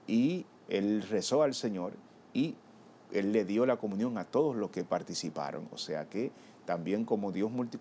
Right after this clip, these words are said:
Jesús multiplicó los panes y los peces, así también multiplicó, eh, la,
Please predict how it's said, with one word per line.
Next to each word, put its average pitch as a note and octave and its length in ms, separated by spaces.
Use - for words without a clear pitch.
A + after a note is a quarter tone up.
Jesús A2 280
multiplicó G#2 520
los G#2 120
panes F#2 320
y - 40
los F#2 180
peces, - 500
así G2+ 220
también G2+ 380
multiplicó, F#2+ 720
eh, F2 480
la, D#2 440